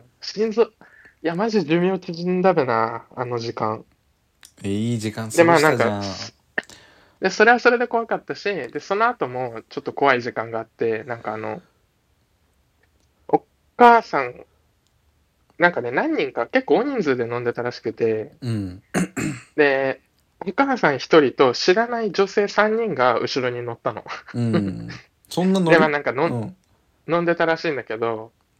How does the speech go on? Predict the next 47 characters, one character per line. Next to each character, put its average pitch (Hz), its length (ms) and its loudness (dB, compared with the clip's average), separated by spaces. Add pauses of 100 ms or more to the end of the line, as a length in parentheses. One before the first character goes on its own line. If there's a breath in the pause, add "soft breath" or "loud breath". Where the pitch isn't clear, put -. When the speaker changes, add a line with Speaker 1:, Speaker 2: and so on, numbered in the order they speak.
(160)
Speaker 1:
あ、 180 100 2
も 190 120 2
う、 123 120 -4 (340)
あ 120 120 -2
の、 110 340 -6
警 156 140 4
察 151 260 -2
に - 60 -14
捕 147 160 -4
ま 139 80 -2
っ 135 60 -10
た 139 120 0
ら、 107 200 -4 (920)
Speaker 2:
あ、 110 180 4
Speaker 1:
切 117 160 6
ら 123 100 6
れ - 0 -
る - 0 -
ぐ - 0 -
ら - 0 -
い。 - 0 -
Speaker 2:
ぎ 131 60 6
ゅ - 20 6
う - 20 6
ぎ 135 40 6
ゅ 127 40 4
う 120 40 2
詰 120 180 4
め 117 60 0
な 113 120 0
ん 107 80 -4
だ。 - 220 -10
は - 180 -8
い - 20 -4
は - 0 -
い。 - 20 -10
Speaker 1:
そ 98 120 -2
う、 - 60 -8
ぎ 135 120 0
ゅ 151 60 4
う 143 40 2
ぎ 139 140 0
ゅ 139 40 4
う 120 40 6
で 131 120 -2
ね。 175 180 -6 (1800 soft breath)
で、 143 340 8